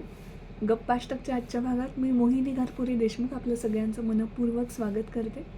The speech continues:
मित्रांनो, गप्पाष्टक तुम्ही ऐकता आहात आणि मला छान छान तुमच्या प्रतिक्रिया यायला लागल्या आहेत.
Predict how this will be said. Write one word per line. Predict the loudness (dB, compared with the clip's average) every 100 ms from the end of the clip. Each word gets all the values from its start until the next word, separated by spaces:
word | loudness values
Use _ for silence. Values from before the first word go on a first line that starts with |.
| -14 -16 -16 -16 -14 -6
मित्रांनो, | -6 0 0 2
गप्पाष्टक | 2 0 2 -2 0 -2 -2
तुम्ही | 0 2
ऐकता | 2 0 -2
आहात | -2 -2 -4 -4
आणि | -4 -2
मला | -2 -4 -6
छान | -4 -2 -2 -4
छान | -6 -6 -6
तुमच्या | -2 -2 0
प्रतिक्रिया | -2 -2 -4 -2 0 0
यायला | 2 0 0 0
लागल्या | 0 0 0
आहेत. | -2